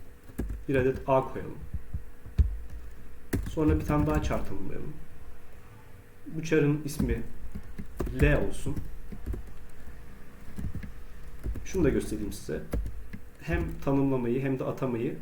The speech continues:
aynı yerde yapabiliyoruz. Örneğin char L dedik. Ve direkt karşısına almasını istediğimiz değeri yazdık. Bu şekilde iki satırdan kurtulmuş olduk. Hatta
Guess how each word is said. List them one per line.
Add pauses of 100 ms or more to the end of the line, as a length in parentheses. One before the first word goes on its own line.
aynı
yerde
yapabiliyoruz. (960)
Örneğin (160)
char
L
dedik. (1040)
Ve
direkt
karşısına
almasını
istediğimiz
değeri
yazdık. (100)
Bu
şekilde
iki
satırdan
kurtulmuş
olduk. (580)
Hatta